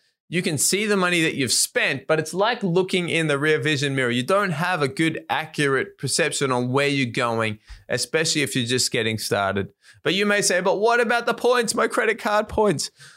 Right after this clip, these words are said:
Well, oftentimes stores and companies, they have a point system, but they're just trying to get you to spend more money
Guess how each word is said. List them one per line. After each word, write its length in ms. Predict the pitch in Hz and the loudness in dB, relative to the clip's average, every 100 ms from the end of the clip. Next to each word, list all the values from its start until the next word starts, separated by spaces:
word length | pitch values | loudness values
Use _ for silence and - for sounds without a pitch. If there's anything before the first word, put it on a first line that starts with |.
| _ _ | _ _
Well, 360 | 165 185 - - | -2 0 -2 -2
oftentimes 640 | 185 185 180 180 165 156 | -2 -2 -4 0 2 0
stores 380 | - 160 170 165 | 2 2 4 2
and 140 | 147 | 0
companies, 260 | 175 139 143 | -2 -4 -2
they 100 | 143 | 0
have 180 | 151 127 | 0 -2
a 60 | |
point 400 | 117 - 185 170 | -6 -2 -2 0
system, 600 | - 202 196 - 139 131 - | 0 2 2 0 0 -2 -2
but 160 | 196 | 0
they're 100 | 214 | 0
just 300 | 202 240 - | 0 0 -2
trying 240 | - 202 196 | -4 -2 0
to 80 | |
get 300 | 180 190 185 | 0 0 2
you 80 | 185 | 0
to 100 | 175 | 2
spend 380 | 160 196 175 165 | 0 -2 -2 0
more 240 | 160 175 | 0 0
money 540 | 165 151 147 135 135 | 0 -2 0 0 0